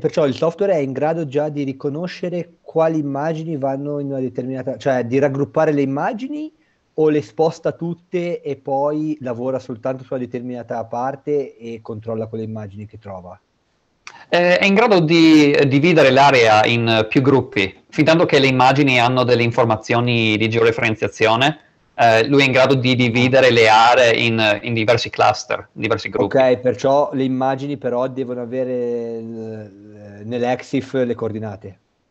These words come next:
Speaker 2: Eh sì, sì, quello è un, è
Speaker 1: Perciò se
Speaker 2: necessario.
Speaker 1: ok,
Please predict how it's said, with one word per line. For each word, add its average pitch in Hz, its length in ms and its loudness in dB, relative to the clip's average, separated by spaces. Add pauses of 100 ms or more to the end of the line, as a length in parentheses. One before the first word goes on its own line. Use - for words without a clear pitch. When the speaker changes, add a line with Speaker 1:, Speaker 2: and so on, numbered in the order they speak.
(120)
Speaker 2:
Eh 131 220 4
sì, - 200 -4
sì, - 160 -4 (140)
quello 101 220 0
è - 20 2
un, 92 120 -2
è 107 120 -2
Speaker 1:
Perciò 110 240 -2
se 120 60 0
Speaker 2:
necessario. - 560 -4
Speaker 1:
ok, 98 400 -18